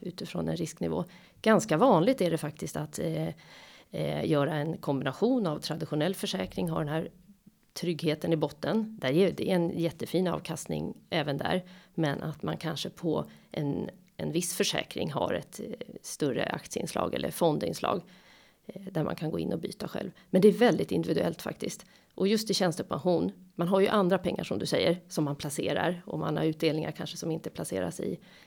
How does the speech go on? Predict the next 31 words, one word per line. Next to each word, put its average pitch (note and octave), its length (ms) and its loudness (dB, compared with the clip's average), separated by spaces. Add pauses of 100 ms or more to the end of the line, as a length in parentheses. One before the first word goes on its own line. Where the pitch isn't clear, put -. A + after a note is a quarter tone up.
(120)
i E3 100 -8
tjänstepension. F3 540 -6 (240)
Där F3 280 6
kanske D#3+ 340 -2
man D3 180 2
är C#3+ 100 0
mer C#3+ 340 -2 (340)
angelägen D3 640 0
att D#3 80 0
gå D3+ 120 2
in C3+ 160 0
och D3+ 80 2
byta - 400 0
och, - 440 -6
och F3+ 120 -8
sådär F2+ 280 -2
och - 300 -6
engagera D#3+ 400 -6
sig. - 140 -6
Men E3 160 0
tjänstepensionen F3 560 0
skulle E3 280 2
man E3 160 0
egentligen E3 280 -6
kunna D3+ 240 -4 (240)
ligga - 400 -2
och - 140 -6
ticka - 360 -4 (220)
i E3+ 120 -2
någonting - 340 -4
tryggt. - 400 -10